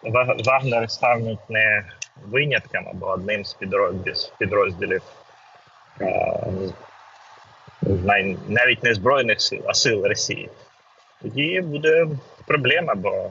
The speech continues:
вони воюють чисто по-сталінськи, не дивляться на жертви, е, хорошої дисципліни. Врешті-решт битва за Бахмут показала, що жуківський метод ведення війни, коли ти не рахуєш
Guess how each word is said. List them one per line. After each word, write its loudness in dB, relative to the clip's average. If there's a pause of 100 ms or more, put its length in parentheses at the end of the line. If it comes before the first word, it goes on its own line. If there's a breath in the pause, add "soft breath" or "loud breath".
вони 0
воюють 2
чисто -4
по-сталінськи, -4
не 0
дивляться 0
на -2
жертви, 2 (140)
е, -6 (260)
хорошої -2
дисципліни. -2
Врешті-решт 2
битва 0
за -2
Бахмут 0
показала, 2
що -4 (600)
жуківський 2
метод 2
ведення 2
війни, -2
коли -4
ти -6
не 2
рахуєш -4